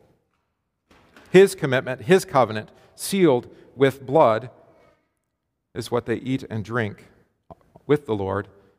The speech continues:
on the mountain, all the elders. Maybe you didn't know that story, but that's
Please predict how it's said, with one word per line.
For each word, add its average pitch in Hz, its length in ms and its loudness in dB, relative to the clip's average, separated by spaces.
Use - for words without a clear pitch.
on 98 160 -8
the 101 60 -8
mountain, 110 480 -6
all 110 200 0
the 107 140 -8
elders. 98 540 -12
Maybe 101 180 -2
you - 20 -6
didn't 101 240 -8
know 165 140 2
that - 200 -8
story, 104 380 -10
but 113 160 -8
that's - 420 -2